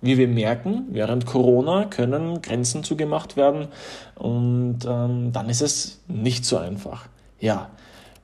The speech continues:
für mich ist, wie gesagt, eine Fernbeziehung erst dann wirklich eine Fernbeziehung, wenn's ein anderes Land ist, vielleicht ein anderer Kontinent ist oder wirklich sehr, sehr weit weg vom, äh,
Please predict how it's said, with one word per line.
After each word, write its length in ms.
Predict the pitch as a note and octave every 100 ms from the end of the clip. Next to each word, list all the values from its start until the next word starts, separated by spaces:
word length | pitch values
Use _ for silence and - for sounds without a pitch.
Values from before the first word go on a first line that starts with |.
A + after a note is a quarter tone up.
| _
für 200 | - C3
mich 240 | D3 E3
ist, 420 | F3 - - C3 C3+
wie 80 |
gesagt, 340 | C3 B2+ B2 A#2+
eine 140 | B2+
Fernbeziehung 520 | A#2+ B2 B2+ B2+ A#2+
erst 260 | F#2 A2 -
dann 320 | A2 C#3 D3+ -
wirklich 440 | B2+ B2+ B2+ A#2+
eine 140 | A2 A2
Fernbeziehung, 640 | - A2+ A2+ - A2+ G#2+
wenn's 320 | G#2+ G#2 -
ein 100 | F#2
anderes 520 | - B2+ B2+ A#2 A2
Land 340 | A#2+ G#2+ A2 G#2
ist, 460 | A2 G#2+ - - -
vielleicht 280 | A#2+ A#2 A#2+
ein 60 |
anderer 320 | A#2+ C3 C3+ C3+
Kontinent 600 | D3+ F3 F3 C#3 C3 B2+
ist 260 | C3 B2+ - - -
oder 240 | C#3 C3
wirklich 260 | C3+ B2+ A#2+
sehr, 260 | - B2 A#2
sehr 200 | A#2+ A2
weit 320 | A2 A2 -
weg 200 | G#2 -
vom, 340 | - A2 G2 -
äh, 400 | G2+ G2+ G2+